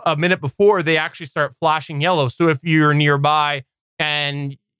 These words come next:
for some reason it's not picked up your motion, like, you've been super still as you've been sitting there, whatever, on your phone, you might catch that out the corner of your eye.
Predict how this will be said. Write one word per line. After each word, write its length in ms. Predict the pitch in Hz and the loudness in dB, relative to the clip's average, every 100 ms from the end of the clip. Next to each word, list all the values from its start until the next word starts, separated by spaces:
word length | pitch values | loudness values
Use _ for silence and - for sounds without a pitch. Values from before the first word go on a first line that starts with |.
| _ _ | _ _
for 80 | - | -4
some 260 | 143 170 151 | -2 0 0
reason 300 | 151 131 139 | 0 2 0
it's 80 | 139 | 0
not 200 | 139 - | -2 0
picked 140 | 135 | -4
up 100 | 123 | -2
your 80 | 127 | 0
motion, 300 | 131 143 147 | 0 0 0
like, 140 | 127 120 | -2 -2
you've 80 | 127 | -2
been 140 | 123 | -2
super 220 | - 139 | 0 -2
still 320 | 135 - 139 131 | -2 0 2 2
as 100 | 117 | -2
you've 100 | 120 | -6
been 100 | 117 | -4
sitting 300 | - 135 127 | -2 -2 0
there, 240 | 127 123 | -2 -2
whatever, 560 | 123 127 127 127 123 123 | -2 -2 -2 -4 -4 -2
on 140 | 135 | -4
your 80 | 113 | -4
phone, 340 | 160 143 139 - _ _ - | -2 -2 -2 -8 _ _ -2
you 180 | 147 143 | 2 2
might 180 | 151 - | 0 -4
catch 280 | 151 147 | -10 -8
that 120 | 160 143 | -6 -4
out 160 | 139 | -4
the 40 | 131 | -6
corner 380 | - 151 139 131 | -2 2 2 2
of 140 | 117 | 0
your 180 | 123 117 | 0 2
eye. 320 | 160 147 123 | 2 0 -4